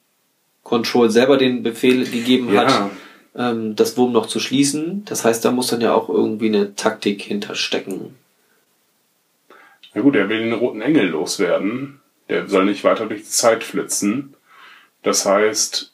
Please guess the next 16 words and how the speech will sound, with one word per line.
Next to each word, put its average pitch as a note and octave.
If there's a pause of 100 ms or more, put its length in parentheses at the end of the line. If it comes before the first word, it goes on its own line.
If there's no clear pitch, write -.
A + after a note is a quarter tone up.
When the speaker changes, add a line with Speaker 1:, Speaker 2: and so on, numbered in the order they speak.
(140)
Speaker 2:
er G#2
möchte G#2+
den G#2
Anzug F#2
zerstören. - (1400)
Oder -
Air D2
Control. C#2 (560)
Speaker 1:
Ja. A2 (160)
Speaker 2:
Weil G#2+
dann C3
wäre B2+
ja G#2 (160)
jede G#2
Einmischung, F#2+ (1400)
ah, -